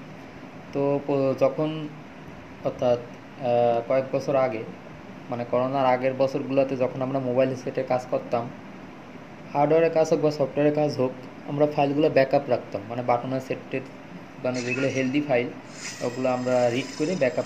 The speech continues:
রেখে দিতাম, কারণ ভবিষ্যতে যখন সিপিইউ change করতে হয়, যেহেতু এলাকা ভিত্তিক ব্যবসা, সেই সময় আমাদেরকে ওই backup থেকে file নিয়ে তখন flush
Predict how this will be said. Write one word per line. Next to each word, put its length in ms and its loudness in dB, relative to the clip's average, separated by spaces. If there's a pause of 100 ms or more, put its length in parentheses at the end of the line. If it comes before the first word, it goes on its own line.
রেখে 240 0
দিতাম, 260 -4 (440)
কারণ 140 -4
ভবিষ্যতে 440 -2
যখন 400 0 (580)
সিপিইউ 260 -4
change 280 -6
করতে 240 -4
হয়, 200 2 (380)
যেহেতু 440 2
এলাকা 280 2
ভিত্তিক 340 -2
ব্যবসা, 400 0 (520)
সেই 100 -6
সময় 320 -2
আমাদেরকে 560 0 (760)
ওই 220 4
backup 340 4
থেকে 220 0
file 260 4
নিয়ে 340 -2 (560)
তখন 280 -2
flush 240 0